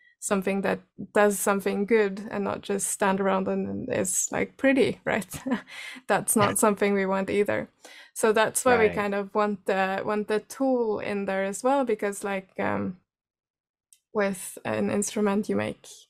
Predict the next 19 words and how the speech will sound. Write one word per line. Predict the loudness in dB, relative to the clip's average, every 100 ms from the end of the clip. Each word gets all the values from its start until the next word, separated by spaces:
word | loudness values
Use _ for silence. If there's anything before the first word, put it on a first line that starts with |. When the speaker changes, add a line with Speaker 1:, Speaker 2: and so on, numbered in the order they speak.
| _ _
Speaker 1:
beautiful | 0 2 4 4
music | 4 6 6 6 4 0 -8 0
and | 2 2 -2 -4 -6
the, | -4 0
like, | 0 0 -4 -10 -6
experience | -4 2 4 6 4 2
is | 0 0
in | 0 0 2 0
the | 0
using, | 2 2 2 2 0 -2 _ -20 -20 -20 -20 -12 0
but | 0 4
we | 4 4
also | 2 0 -4
want | -4 -4
the | 0 0
outcome | 0 -4 -6 -4 -4
to | -2
be | 0 2 0
something | -2 -6 -2 -2 -2 -4